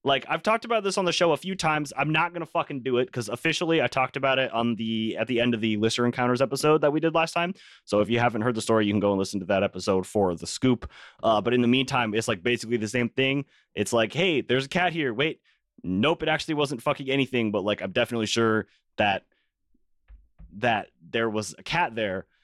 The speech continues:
Y-, you know what I'm saying? So it's, it's one of those things. Um, again, chat, I've talked about this kind of,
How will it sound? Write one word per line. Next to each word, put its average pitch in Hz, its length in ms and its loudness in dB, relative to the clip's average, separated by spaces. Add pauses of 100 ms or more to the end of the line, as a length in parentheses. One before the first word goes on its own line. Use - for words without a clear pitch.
(240)
Y-, 76 160 -18
you 120 260 -4
know 151 80 2
what 143 60 2
I'm 139 60 0
saying? 170 420 -2 (680)
So 147 260 2
it's, 131 220 0
it's 143 160 -2
one 185 140 4
of 175 60 2
those 143 220 2
things. 131 380 -2
Um, 120 380 0 (180)
again, 117 320 -2
chat, 120 340 0
I've 107 200 -2
talked - 340 -2
about 113 320 0
this 117 300 0
kind 120 440 2
of, 104 220 2